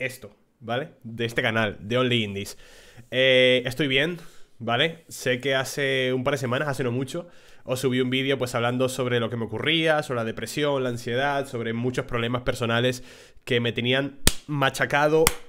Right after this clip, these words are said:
hundido y destrozado, y me lo habíais notado.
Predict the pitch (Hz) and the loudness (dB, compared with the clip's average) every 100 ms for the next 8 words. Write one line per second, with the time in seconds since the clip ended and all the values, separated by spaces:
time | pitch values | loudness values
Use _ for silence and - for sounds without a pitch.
0 | - 135 123 123 143 151 135 120 113 107 | -8 -4 0 2 2 2 -2 -4 -6 -2
1 | 123 135 160 160 - - - - _ 113 | 0 0 -2 -6 -20 -20 -20 -20 _ -6
2 | 117 117 113 139 139 110 98 | -2 -2 0 0 -2 -4 -8